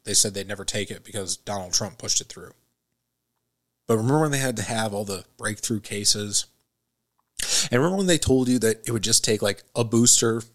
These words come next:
after that and you'd be good? Like, you would, you weren't gonna get covid, man. And then, then you did. And then you got, like, two or three more boosters.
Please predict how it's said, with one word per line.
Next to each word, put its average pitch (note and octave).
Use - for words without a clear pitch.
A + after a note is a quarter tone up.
after A2
that G#2+
and G2+
you'd G2
be G2+
good? G2+
Like, F#2+
you G2+
would, A#2
you -
weren't E3+
gonna D#3+
get D3+
covid, G2+
man. C3
And F#2+
then, G2
then G#2
you F#2+
did. G#2
And -
then A#2
you A#2
got, A2
like, G2+
two B2
or A#2
three A2
more G#2
boosters. A2